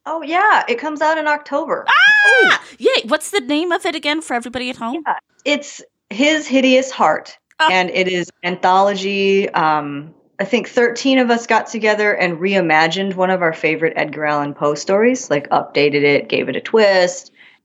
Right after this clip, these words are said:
Speaker 1: The, they're being published side by side with the original story.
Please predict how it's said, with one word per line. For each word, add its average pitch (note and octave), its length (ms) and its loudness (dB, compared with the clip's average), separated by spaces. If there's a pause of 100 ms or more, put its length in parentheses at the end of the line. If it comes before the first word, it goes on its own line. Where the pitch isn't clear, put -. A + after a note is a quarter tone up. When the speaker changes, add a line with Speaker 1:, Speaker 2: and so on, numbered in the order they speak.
Speaker 1:
The, G3 260 -2 (160)
they're G3+ 320 2
being G3 300 0
published G#3+ 480 0
side F#3+ 280 0
by F3 140 0
side D3 540 0
with C#3+ 260 -8
the D#3 200 -8
original E3 420 -2
story. - 500 -6